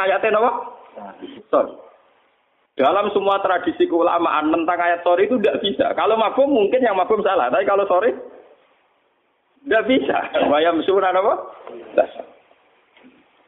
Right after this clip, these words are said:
Sampeyan tak ceritani. Kanjeng Nabi itu pernah ditanya. Umumnya Nabi itu kalau ditanya amal paling ap-, baik itu apa kan buat dijawab tahajud, buat puasa sunat, buat nanti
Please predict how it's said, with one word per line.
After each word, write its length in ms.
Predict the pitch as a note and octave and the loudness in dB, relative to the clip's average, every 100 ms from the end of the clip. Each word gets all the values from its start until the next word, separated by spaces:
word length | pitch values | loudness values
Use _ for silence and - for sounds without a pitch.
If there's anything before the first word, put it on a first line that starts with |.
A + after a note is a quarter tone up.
| _ _ _ | _ _ _
Sampeyan 240 | C#3+ E3 - | -2 0 -2
tak 160 | B2 | -2
ceritani. 640 | C3 B2+ G#2+ F2 D2+ - - _ _ _ _ _ - | -2 0 0 -2 -6 -10 -18 _ _ _ _ _ -4
Kanjeng 240 | C3 C3+ | 0 2
Nabi 240 | C3 C3+ D3+ | 0 0 -4
itu 80 | |
pernah 240 | C3+ B2+ A#2+ | -2 -2 0
ditanya. 480 | A2+ G#2 G2 F#2+ - - - _ _ _ _ _ _ _ _ - | 0 0 0 0 -8 -16 -20 _ _ _ _ _ _ _ _ -6
Umumnya 400 | B2 B2+ B2+ B2+ | -2 0 2 0
Nabi 320 | B2+ A2+ C3 | 0 0 -2
itu 80 | C#3 | 0
kalau 160 | C3 | 0
ditanya 480 | B2 A2+ A#2 A#2 B2+ | 0 0 0 0 0
amal 320 | A#2+ B2 B2 | -2 0 0
paling 240 | B2 A#2 A#2+ | 0 0 2
ap-, 480 | A#2 A2+ - - - | 0 -2 -8 -8 0
baik 320 | A#2 A#2+ B2+ | 2 2 0
itu 80 | A#2+ | 0
apa 240 | G#2+ B2+ | 0 -2
kan 240 | B2+ B2+ | -2 -2
buat 80 | G#2+ | -4
dijawab 400 | G2 G2+ G#2 - | -4 0 0 0
tahajud, 480 | A2+ G2 F#2 C3+ A#2 | 0 0 -2 -4 -2
buat 80 | G#2+ | 0
puasa 320 | G#2+ G#2 A2+ | 0 0 -2
sunat, 240 | A2+ A#2 | -2 -2
buat 240 | C3 C3 - | 0 -2 -2
nanti 240 | A2+ A2+ | -6 -2